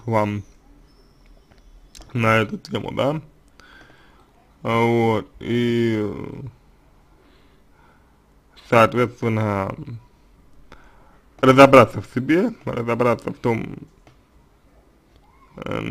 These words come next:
например, чего вы хотели бы, допустим,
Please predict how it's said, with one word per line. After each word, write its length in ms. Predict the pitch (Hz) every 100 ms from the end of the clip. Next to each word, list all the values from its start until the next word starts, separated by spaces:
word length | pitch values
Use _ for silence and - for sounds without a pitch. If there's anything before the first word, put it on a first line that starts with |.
| - -
например, 800 | - 123 123 117 135 131 107 107 - _ _ _ _ _ _ _ _ _ - _ _ _ _ - -
чего 320 | - 127 120
вы 100 | 104
хотели 480 | - 110 - 180 196
бы, 200 | 139 - - _ _ _ _ _ - - _ - -
допустим, 760 | - 123 117 127 113 - -